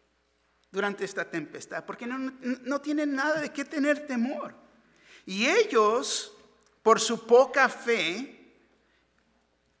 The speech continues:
cuando nos falta fe, tanto como ellos,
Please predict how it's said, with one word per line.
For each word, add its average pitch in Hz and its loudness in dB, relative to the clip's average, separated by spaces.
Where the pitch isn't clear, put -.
cuando 143 -12
nos 139 -12
falta 170 -6
fe, 131 -14
tanto 165 -6
como 143 -8
ellos, - -10